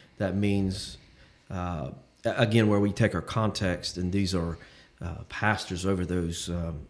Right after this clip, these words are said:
over those churches. So another place in Scripture that depicts angels is when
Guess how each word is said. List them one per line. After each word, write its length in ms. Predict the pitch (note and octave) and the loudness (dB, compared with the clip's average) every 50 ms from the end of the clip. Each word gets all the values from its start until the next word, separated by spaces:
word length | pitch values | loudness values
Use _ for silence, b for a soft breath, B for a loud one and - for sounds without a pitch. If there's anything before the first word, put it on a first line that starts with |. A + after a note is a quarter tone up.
| - G2+ | -10 -10
over 140 | F#2 F2+ | -8 -6
those 220 | E2+ E2 C2+ C2 - | -6 -6 -6 -8 -8
churches. 680 | - - F#2+ F2+ F2+ - - E2 C#2+ C#2 C2+ - - - _ _ _ _ _ b b b b b b b b b b b b b _ - | -6 -4 -4 -4 -4 -4 -6 -6 -6 -6 -6 -8 -10 -12 _ _ _ _ _ b b b b b b b b b b b b b _ -2
So 160 | - D3 F3 | 6 8 10
another 200 | A3 D#4+ D#4+ - | 10 10 8 4
place 720 | - - D#3+ C#3+ B2+ B2 A#2+ - - - - - - - | 2 6 8 8 10 10 8 6 6 4 4 2 2 6
in 580 | C3+ B2+ A#2+ A#2 A2+ A2 A2 A2 G#2+ G#2 G#2 - - - - - | 8 8 10 10 10 10 8 6 4 2 0 -6 -14 -16 -16 -16
Scripture 1120 | - - - - - - - B2 B2 B2 - - - - A2+ A2 A2 G2+ G2 G2 F#2 - - | -14 -4 -2 -2 0 4 6 6 6 6 0 -4 0 2 4 4 6 4 4 4 0 -2 -4
that 560 | G#2 - G#2+ G2+ A2 G#2+ G#2 G#2 G#2 G#2 - | -6 -6 -2 2 4 4 6 6 4 2 2
depicts 400 | A2+ G#2 - A#2+ A2+ G#2 - - - | -2 -2 2 2 0 0 0 -2 0
angels 640 | A2+ G#2+ G#2 G#2+ G2 G#2 G2+ G2+ G2+ F#2+ F#2+ - - | 2 2 4 2 2 2 2 0 0 0 -2 -4 0
is 600 | A#2 A#2 A2+ A2+ A2 G#2+ G#2 F#2+ G2 - - - b b b b b b b b b b b b - | 2 4 6 6 4 4 2 0 -2 -4 -4 -6 b b b b b b b b b b b b -12
when 720 | - G#2 G#2 A2 A2 A2 A2 G#2+ G#2 G2 F#2+ F#2 G2 G#2+ | -8 -4 -2 0 4 4 4 4 4 2 0 -4 -8 -12